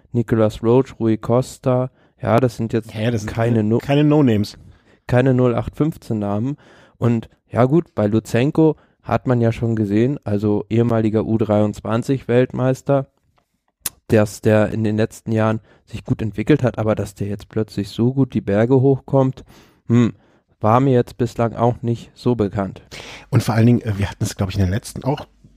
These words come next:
Speaker 2: so eine Geschichte, ne, letzte oder vorletzte Sendung schon mal, wie, wie soll man sagen, ähm,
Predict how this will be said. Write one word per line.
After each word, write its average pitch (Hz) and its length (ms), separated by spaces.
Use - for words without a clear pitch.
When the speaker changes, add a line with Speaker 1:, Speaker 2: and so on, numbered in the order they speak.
Speaker 2:
so 113 440
eine 107 160
Geschichte, 110 340
ne, 113 140
letzte 113 300
oder 107 80
vorletzte 117 420
Sendung 123 260
schon 120 180
mal, 113 160
wie, 107 320
wie 110 60
soll 120 100
man 123 140
sagen, 135 320
ähm, 117 380